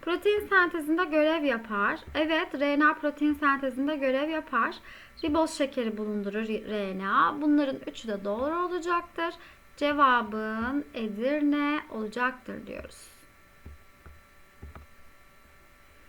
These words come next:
Gelelim beşe. D N A'nın bir bölümüne ait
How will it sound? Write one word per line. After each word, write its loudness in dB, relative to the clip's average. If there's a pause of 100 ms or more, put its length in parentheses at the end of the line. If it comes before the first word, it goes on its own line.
(580)
Gelelim 2
beşe. -6 (2250)
D 6
N 6
A'nın 8
bir 0
bölümüne 4
ait 2